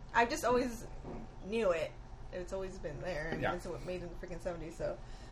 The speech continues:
Speaker 1: I don't know. Uh, I guess I was scared. I think I was scared of it because I, it was, like, a plausible thing that could happen.
Speaker 2: Yes.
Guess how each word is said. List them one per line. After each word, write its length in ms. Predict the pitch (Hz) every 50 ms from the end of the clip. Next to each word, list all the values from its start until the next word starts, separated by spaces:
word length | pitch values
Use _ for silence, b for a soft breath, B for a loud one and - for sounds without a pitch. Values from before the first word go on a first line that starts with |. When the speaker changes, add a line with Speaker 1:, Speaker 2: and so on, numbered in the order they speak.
| B - -
Speaker 1:
I 60 | - 262
don't 160 | 320 359 381
know. 200 | 349 240 - - - - -
Uh, 540 | 202 208 208 202 - - 302 202 202 196 - -
I 100 | 190 214
guess 200 | - 254 311 -
I 60 | 440 427
was 200 | 415 403 359 -
scared. 280 | - - 208 214 233 -
I 100 | 262 285
think 200 | - 427 466 480
I 40 | 453
was 100 | 427 -
scared 220 | - - 294 294 285
of 60 | 302
it 100 | 285 226
because 260 | 240 262 294 226 240
I, 240 | 240 208 208 190 175 -
it 100 | - 214
was, 160 | 208 208 202 -
like, 180 | 190 170 170 - - - - - - - - - - -
a 80 | 196
plausible 800 | 190 - - - 220 196 190 196 208 208 175 190 196 190 190 196 - - - - - - - - - - - - -
thing 180 | - 185 185 180
that 120 | 165 151
could 100 | - 202
happen. 460 | 214 220 220 - - 202 208 220 247 240 180
Speaker 2:
Yes. 200 | 170 - -